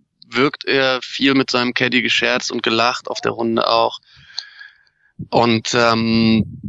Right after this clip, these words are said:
ja, ist, ist halt einfach auf den Grüns nicht zurechtgekommen. Er wollte einfach kein, kein Putt fallen und nix. Und ansonsten war das Spiel eigentlich gut. Auch das, was ich selber gesehen habe, war auch gut. Ähm, die, die Schläge vom Tee, die Eisen waren alles in Ordnung.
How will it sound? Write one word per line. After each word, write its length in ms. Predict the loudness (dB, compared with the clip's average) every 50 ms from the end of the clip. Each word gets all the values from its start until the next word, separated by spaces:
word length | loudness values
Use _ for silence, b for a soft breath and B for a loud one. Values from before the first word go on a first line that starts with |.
| -10 -8 -6 -2 0
ja, 200 | 2 2 2 0
ist, 360 | 0 -2 -4 -4 -4 -4 -4
ist 340 | -2 -2 -2 -2 -2 0 0
halt 300 | 0 0 0 -2 -4 -6
einfach 380 | -4 -4 -4 -4 -4 -4 -2
auf 100 | -4 -4
den 160 | -2 0 0 2
Grüns 260 | 4 4 2 2 2
nicht 160 | 0 0 0
zurechtgekommen. 760 | -2 -2 -2 -4 -6 -6 -8 -8 -6 -4 -4 -4 -4 -2 -2 -2
Er 140 | 0 0
wollte 260 | 0 0 0 0 0 0
einfach 380 | -2 -2 -2 -4 -4 -4 -4
kein, 320 | -4 -4 -4 -4 -4 -4 -6
kein 260 | -6 -6 -6 -8 -8
Putt 220 | -6 -6 -4 -4
fallen 340 | -2 0 0 2 2 2 0
und 140 | -2 0 2
nix. 880 | 2 2 2 0 -2 -4 -4 -2 -2 -2 -2 0 0 0 -2 -2 -4 -6 -6
Und 580 | -4 0 2 2 2 4 2 2 2 0 0 -2 -2
ansonsten 420 | -2 0 0 -2 0 0 2 2
war 80 | 2 2
das 140 | 0 0 -4
Spiel 280 | -4 -2 -2 -2 -2
eigentlich 920 | -2 -2 -2 -2 -4 -2 -2 -2 -4 -4 -6 -8 -8 -8 -10 -12 -12 -14 -16 _ _ _ _ _ _ -16 -14 -4
gut. 360 | 0 4 4 4 4 4 2
Auch 120 | -2 -4 -2
das, 180 | 0 0 2
was 140 | 2 0 0
ich 120 | 0 -2 -2
selber 300 | 0 0 2 2 0 0
gesehen 320 | 2 2 2 4 4 4
habe, 160 | 2 2 2
war 120 | 2 2 2
auch 260 | 2 0 -2 -6 -8
gut. 520 | -8 -6 -6 -6 -6 -6 -6 -8 -6 -2 0
Ähm, 560 | 0 2 2 2 2 2 4 4 4 4 2 2
die, 340 | 2 4 4 6 6 6 6
die 220 | 6 6 6 6
Schläge 380 | 4 4 2 2 2 2 2 0
vom 260 | 0 0 -2 -2 0
Tee, 360 | 0 2 4 4 4 4 4
die 160 | 4 4 4
Eisen 420 | 4 2 2 2 2 2 2 2 2
waren 220 | 0 0 0 0
alles 320 | -2 -2 -2 -2 -4 -6 -6
in 60 | -2
Ordnung. 420 | 0 0 0 0 -2 -4 -4 -4